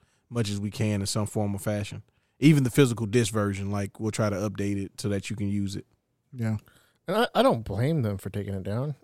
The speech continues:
Speaker 3: Like, if it's not making them money, why put money into it? I mean, f-, to, I mean, they're, at the end of the day, they're still a business.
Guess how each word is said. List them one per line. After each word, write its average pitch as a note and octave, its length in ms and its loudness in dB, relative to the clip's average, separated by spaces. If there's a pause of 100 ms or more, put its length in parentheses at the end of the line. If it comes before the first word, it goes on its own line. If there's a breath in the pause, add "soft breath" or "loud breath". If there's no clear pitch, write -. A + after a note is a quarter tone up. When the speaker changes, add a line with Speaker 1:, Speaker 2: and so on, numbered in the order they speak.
(120)
Speaker 3:
Like, B2+ 120 0
if C#3+ 140 2
it's D3+ 140 -2
not F3 100 0
making D#3 280 2
them A#2+ 120 2
money, B2+ 260 0
why G#2 220 0
put A#2 240 -2
money G#2+ 300 -4
into G#2+ 260 -6
it? E2+ 140 -12 (640)
I C3 60 -4
mean, C#3+ 320 2
f-, - 160 -20 (420)
to, D#3+ 160 2 (100)
I D3+ 60 2
mean, D3+ 160 4
they're, C#3 320 6 (880)
at D#3+ 100 0
the - 40 -2
end G3+ 100 8
of G3+ 80 6
the D3+ 80 6
day, C3 180 6
they're G#2+ 120 2
still A2+ 180 -6
a G2 60 -4
business. F#2 560 -8